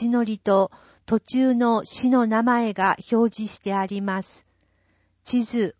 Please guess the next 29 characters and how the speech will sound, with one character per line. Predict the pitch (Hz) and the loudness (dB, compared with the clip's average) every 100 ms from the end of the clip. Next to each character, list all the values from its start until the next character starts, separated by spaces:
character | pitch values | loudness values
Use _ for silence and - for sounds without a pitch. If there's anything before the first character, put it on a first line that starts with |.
| - | -8
終 | 190 220 | -2 0
わ | 226 214 | 0 -2
り。 | 214 185 _ _ _ _ _ _ _ _ _ - | -6 -8 _ _ _ _ _ _ _ _ _ -6
問 | 233 254 254 | 0 2 2
い | 254 | 2
合 | 240 | 2
わ | 233 240 | 2 -2
せ、 | - 208 - _ _ _ _ - | -4 -4 -4 _ _ _ _ -10
商 | - 247 254 | 2 4 4
工 | - 254 247 | 2 2 2
振 | 240 - 240 240 | 2 -2 -2 -2
興 | - 226 220 | 0 0 0
課、 | - 208 190 - _ _ _ _ - | -2 -2 -2 -4 _ _ _ _ -4
電 | 220 247 240 | 0 2 2
話 | 226 208 185 _ _ _ | 2 0 -2 _ _ _
八 | - - - 262 | -20 -12 -2 0
二 | 269 269 220 | 2 2 0
九 | - 254 233 | 0 2 2
の | 202 185 175 _ | 0 -2 -4 _
一 | 190 - 269 269 | -14 -6 0 0
一 | 240 - 190 | 0 -4 -8
五 | 175 214 233 220 | -2 2 4 2
零。 | 220 190 170 - _ _ _ _ _ _ _ _ _ _ _ _ _ _ _ - | 0 -2 -2 -8 _ _ _ _ _ _ _ _ _ _ _ _ _ _ _ -2
日 | 226 | 0
本 | 233 269 277 | 4 4 4
遺 | 269 | 0
産 | - 254 254 | 0 0 0
と | - 214 | 0 0
は、 | 196 190 160 | 2 2 0